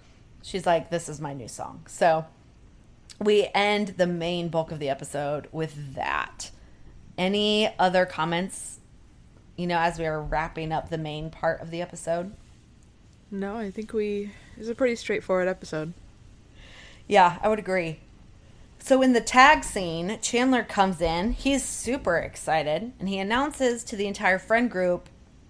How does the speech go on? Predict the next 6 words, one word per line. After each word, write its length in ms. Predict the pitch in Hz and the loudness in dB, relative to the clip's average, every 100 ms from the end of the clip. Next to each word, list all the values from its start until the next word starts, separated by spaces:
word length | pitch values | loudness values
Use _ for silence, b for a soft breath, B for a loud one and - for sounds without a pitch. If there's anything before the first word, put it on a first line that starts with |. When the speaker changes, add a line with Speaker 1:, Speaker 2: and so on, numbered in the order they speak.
| - - - - - - - - - | -20 -20 -20 -20 -20 -20 -20 -20 0
Speaker 1:
that 100 | 277 | 2
he 100 | 294 | 2
got 180 | 294 311 | 4 4
his 140 | 311 | 4
nubbin 440 | 277 311 320 254 226 | 0 2 2 2 0
removed 560 | 180 165 113 107 - | 0 -2 -6 -8 -16